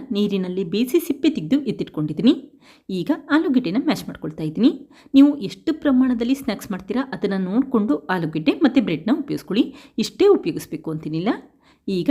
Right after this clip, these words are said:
ನೋಡಿ ಆಲೂಗೆಡ್ಡೆನ ನೀಟಾಗಿ ಮ್ಯಾಶ್ ಮಾಡಿಟ್ಕೊಂಡಿದ್ದೀನಿ. ನಂತರ ಈ ಬೇಯಿಸಿರುವಂಥ ಆಲೂಗೆಡ್ಡೆ ಜೊತೆ ಬ್ರೆಡ್ನ ಸೇರಿಸಿ ಮಿಕ್ಸ್ ಮಾಡಿಟ್ಕೊಳ್ಳಿ.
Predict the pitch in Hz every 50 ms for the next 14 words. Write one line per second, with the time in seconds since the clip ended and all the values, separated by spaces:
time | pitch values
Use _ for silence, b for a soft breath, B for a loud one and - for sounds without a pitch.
0 | 349 403 339 247 220 277 302 - - 202 214 233 247 214 226 196 208 220 240 240
1 | 220 208 233 277 294 285 - 262 262 262 220 170 - - 170 147 147 151 - -
2 | 156 151 156 156 180 240 339 294 - - - _ _ _ _ _ _ - 294 339
3 | 339 349 330 320 311 - 240 226 208 - 220 240 294 - - 311 302 294 285 262
4 | 262 294 269 - - 190 185 175 165 170 160 160 156 170 160 269 - - - -
5 | - 196 196 202 240 285 277 262 - 190 151 - - 330 - 302 - - - -
6 | 156 147 - - - 190 202 277 349 - -